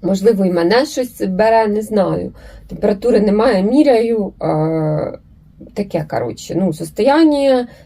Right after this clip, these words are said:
непонятне. Не можу сказати, що мені прям сильно плохо, ну і на, не на сто відсотків добре, але, ну, щось роблю. От. Е, в мене є в кожного, дівчатка,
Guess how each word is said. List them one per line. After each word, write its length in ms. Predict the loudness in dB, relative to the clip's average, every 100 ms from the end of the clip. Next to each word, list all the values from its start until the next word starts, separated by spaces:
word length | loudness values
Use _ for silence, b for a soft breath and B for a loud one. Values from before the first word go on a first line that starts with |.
| B
непонятне. 800 | 0 0 0 0 -4 -10 -14 -14 B B -14 B B -20 -20 -20 -20 -20 -20 _ -20 _ -18 -4
Не 180 | 0 2
можу 240 | 0 -2
сказати, 320 | -4 0 0
що 140 | 0 -4
мені 160 | -4
прям 220 | -2 -2
сильно 320 | 0 0 0 -2
плохо, 440 | 0 0 0 0
ну 140 | 2 2
і 60 |
на, 140 | 2 -2 -4
не 200 | -4 -2
на 140 | 0 -4
сто 200 | -4 -4
відсотків 580 | -4 -4 -8 -8 -10
добре, 320 | -4 -4 -4 -4
але, 140 | 0 2 4
ну, 100 | 2
щось 280 | -2 -8
роблю. 340 | -6 -6 -4 -8 -10 b b b b
От. 280 | -2 -2 -2 -8 -20 B B B -2
Е, 160 | -2 0
в 220 | 0 2
мене 280 | 6 6 4 -2
є 180 | 2 4
в 140 | 2
кожного, 480 | 0 0 2 0 0
дівчатка, 580 | -2 -8 -2 -4 -4 -12